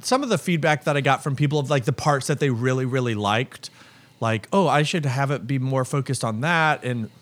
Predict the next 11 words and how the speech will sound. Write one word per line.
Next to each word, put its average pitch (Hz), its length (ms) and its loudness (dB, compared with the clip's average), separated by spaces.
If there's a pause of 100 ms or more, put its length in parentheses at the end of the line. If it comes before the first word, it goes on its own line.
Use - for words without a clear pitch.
(340)
and 120 100 -2
I 117 60 4
realized, 127 720 2
"Oh, 156 460 2 (440)
I 147 220 4
need 175 240 0
to 127 320 -2 (340)
approach 165 640 0
this 147 200 0
book 131 360 -2 (100)
differently." 104 800 -2